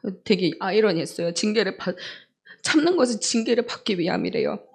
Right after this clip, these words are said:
"하나님의 아들도가 같이 너희를 대우하시나니 어찌 아비가 징계하지 않는 아들이 있으리요." 징계는 다 받는 것이 어느 너희에게 없으면 사생자요 참 아들이 아니니라.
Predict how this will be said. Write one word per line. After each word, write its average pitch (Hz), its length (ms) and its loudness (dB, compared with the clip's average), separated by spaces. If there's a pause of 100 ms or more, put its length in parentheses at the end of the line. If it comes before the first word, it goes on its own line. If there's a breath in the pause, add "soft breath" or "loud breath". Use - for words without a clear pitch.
(640)
"하나님의 240 440 4
아들도가 190 440 2
같이 190 380 2
너희를 180 400 2
대우하시나니 185 760 0
어찌 - 280 -2
아비가 185 320 0
징계하지 233 440 0
않는 185 220 -2
아들이 165 280 -4
있으리요." - 460 -6 (760 loud breath)
징계는 220 480 0
다 - 160 -2
받는 233 380 2
것이 - 240 0
어느 - 180 -2
너희에게 - 460 -2
없으면 - 520 -6
사생자요 285 640 -2
참 254 240 0
아들이 190 280 -2
아니니라. - 460 -4